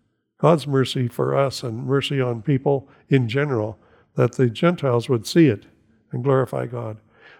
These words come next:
The verse carries on, "As it is written, 'For this cause I will confess to thee among the Gentiles and sing unto thy name.'" When we're singing to God, we're,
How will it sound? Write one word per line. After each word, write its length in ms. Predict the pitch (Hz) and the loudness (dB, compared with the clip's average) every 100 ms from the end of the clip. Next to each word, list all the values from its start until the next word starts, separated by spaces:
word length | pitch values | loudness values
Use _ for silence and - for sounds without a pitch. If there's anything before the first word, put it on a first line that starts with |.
| _ | _
The 80 | 143 | 4
verse 240 | 151 175 | 4 4
carries 380 | - 170 143 127 | 4 4 4 4
on, 300 | 143 139 135 - _ _ _ _ 156 | 2 0 -4 -12 _ _ _ _ 6
"As 240 | 156 151 | 8 8
it 120 | 156 | 4
is 400 | 156 147 131 - 208 | 4 4 2 -4 -8
written, 680 | 139 147 165 156 120 143 - _ _ _ | 2 4 4 2 -8 -8 -14 _ _ _
'For 340 | - 143 131 117 | 4 8 8 8
this 300 | 170 175 - | 6 4 0
cause 440 | - 143 143 135 | 6 6 6 2
I 200 | 143 147 | -2 0
will 340 | 139 135 127 | 2 2 0
confess 800 | 120 - 120 117 156 165 - - | -2 -6 -6 0 2 2 -2 -10
to 220 | - 156 143 | -4 0 0
thee 440 | 120 135 123 143 | 0 2 2 0
among 720 | 127 120 131 170 196 202 196 | -2 -2 2 2 2 -2 -4
the 120 | 165 | -4
Gentiles 840 | 127 160 170 - 107 104 117 - - _ _ _ _ | 0 0 0 -2 -6 -6 -8 -10 -14 _ _ _ _
and 200 | 135 123 | 2 2
sing 340 | - 175 180 190 | 2 2 2 0
unto 420 | 147 139 - 127 | -2 -2 -2 -2
thy 300 | 117 127 127 | -2 -4 -4
name.'" 480 | 127 135 113 107 117 _ _ _ _ _ _ _ _ _ - | -4 -4 -6 -10 -16 _ _ _ _ _ _ _ _ _ -2
When 140 | 135 | 2
we're 120 | 139 | 4
singing 400 | - 196 226 196 | 4 2 2 2
to 140 | - 139 | 2 0
God, 500 | 131 139 143 143 202 | 2 0 -2 -6 -2
we're, 220 | 135 | 0